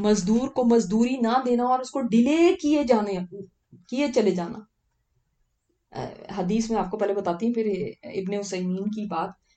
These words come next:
कि हदीस में आता है, कर्ज अदा करने में साहिब हैसियत का टाल मटोल करना जुल्म है, यानी साहिब हैसियत है, उसके पास है भी पैसे, लेकिन वो कर्ज नहीं दे रहा वापस,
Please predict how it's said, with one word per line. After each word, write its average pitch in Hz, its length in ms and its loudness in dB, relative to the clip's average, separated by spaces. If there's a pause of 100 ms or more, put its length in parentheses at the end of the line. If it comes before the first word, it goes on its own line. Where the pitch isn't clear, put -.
(140)
कि 220 120 2 (180)
हदीस 220 420 -2
में 240 80 0
आता 233 160 -2
है, 285 80 -6
कर्ज 285 300 6
अदा 208 280 4
करने 196 320 -4
में 240 200 -4 (260)
साहिब 226 400 2 (120)
हैसियत 233 460 0
का 240 140 -2 (100)
टाल 196 280 2
मटोल 220 440 4
करना 202 380 -2
जुल्म 190 380 2
है, 175 200 -6
यानी 220 260 0 (380)
साहिब 214 340 2
हैसियत 214 440 2
है, 190 60 4
उसके 190 220 -2
पास 233 240 2
है 190 220 2
भी 285 140 4
पैसे, 175 340 -2 (420)
लेकिन 320 340 2
वो 339 180 0
कर्ज 302 240 6
नहीं 330 200 4
दे 220 140 8
रहा 185 140 0
वापस, 180 420 -8